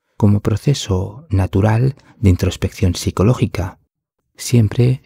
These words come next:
buscando el verdadero yo, tal y como se observa en los seminarios que imparte sobre la psicología del yoga kundalini en mil novecientos treinta y dos. En cualquier caso, la psicología profunda de Carl Jung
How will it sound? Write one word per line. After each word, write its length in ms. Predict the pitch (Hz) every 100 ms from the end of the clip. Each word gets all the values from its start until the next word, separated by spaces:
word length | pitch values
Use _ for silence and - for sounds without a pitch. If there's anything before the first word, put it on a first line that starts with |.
| _
buscando 580 | - - - 90 90 107
el 100 | 110
verdadero 460 | 87 - 85 87 90
yo, 320 | 120 104 - _ _ _ _ _ _ - -
tal 200 | 104 92
y 20 |
como 240 | - 85
se 160 | - -
observa 640 | - 98 101 113 117 - _ -
en 100 | 101
los 120 | 101
seminarios 580 | - 107 120 131 139 -
que 100 | -
imparte 600 | 101 135 - - 80 - _ _ -
sobre 380 | - 92 92
la 100 | 92
psicología 800 | - - 98 92 151 139 85 - _ _ -
del 260 | 92 87
yoga 280 | 85 101 101
kundalini 760 | - 127 123 101 104 107 113 - _ _ -
en 160 | 87
mil 160 | 95 95
novecientos 460 | 90 - 92 98 -
treinta 260 | 95 87
y 60 | 90
dos. 360 | 120 107 - _ _ _ _ _ _ _ _ _ _ _ -
En 120 | 92
cualquier 380 | - 85 - -
caso, 400 | 95 90 120 107
la 100 | 98
psicología 600 | - - 87 - 98 92
profunda 460 | 92 - 101 98
de 120 | 92 90
Carl 320 | - 95 90
Jung 240 | 117 120